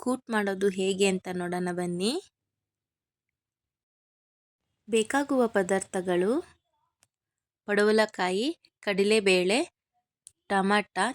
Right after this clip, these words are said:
ತೆಂಗಿನ ತುರಿ, ಈರುಳ್ಳಿ, ಹಸಿಮೆಣಸಿನಕಾಯಿ, ಒಣಗಿದ ಮೆಣಸಿನಕಾಯಿ, ಬೆಳ್ಳುಳ್ಳಿ, ಕರಿಬೇವಿನ ಸೊಪ್ಪು, ಕೊತ್ತಂಬರಿ, ಉಪ್ಪು, ಎಣ್ಣೆ, ಸಾಸಿವೆ, ಜೀರಿಗೆ, ಅರಿಶಿನ ಮತ್ತು ಇಂಗು.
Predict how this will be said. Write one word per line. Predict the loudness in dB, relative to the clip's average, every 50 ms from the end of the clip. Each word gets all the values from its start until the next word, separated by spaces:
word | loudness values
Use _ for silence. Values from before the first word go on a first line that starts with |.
| -6 -6 -4
ತೆಂಗಿನ | -2 0 0 0 0 -2 -2 -4 -6
ತುರಿ, | -4 -2 -2 0 0 0 0 0 0
ಈರುಳ್ಳಿ, | 0 0 0 0 0 0 -2 -2 -2
ಹಸಿಮೆಣಸಿನಕಾಯಿ, | -2 -2 -2 -2 -4 -4 -4 -6 -6 -8 -6 -6 -4 -2 0 0 0 0
ಒಣಗಿದ | 0 -2 -2 -2 -2 -4
ಮೆಣಸಿನಕಾಯಿ, | -4 -4 -4 -6 -8 -8 -8 -6 -4 -4 -4 -6 -8 _ _ _ _ _ _ _ -2
ಬೆಳ್ಳುಳ್ಳಿ, | -2 0 2 4 4 4 4 2 0 -2 -2 -2 -2
ಕರಿಬೇವಿನ | -2 0 2 4 4 4 2 0 -2
ಸೊಪ್ಪು, | -4 -8 -8 -12 -12 _ -10
ಕೊತ್ತಂಬರಿ, | -10 -10 -8 -6 -4 -4 -2 -2 -2 -2 -2 -2 -2 -4 -4
ಉಪ್ಪು, | -6 _ _ _ -2 0 0 -2 -4 _ _ _ _ -4 -4 -2
ಎಣ್ಣೆ, | -2 -2 -2 -2 -2 -2 -2 -2 0
ಸಾಸಿವೆ, | 0 0 0 -2 -4 -4 -2 -2 -2 -2 -4 -4 -2
ಜೀರಿಗೆ, | 0 0 0 0 0 0 0 0 0 -2 -4 _ _ _ _ _ _ _ _ _ _ _ _ _ _ _ -20 -20 _ _ _ _ _ -8 -4
ಅರಿಶಿನ | 0 0 0 2 2 0 0 0 0 0 -2
ಮತ್ತು | -2 -4 -6 _ -6 -4 -2 -2 0 0
ಇಂಗು. | 0 0 0 -2 -6 -8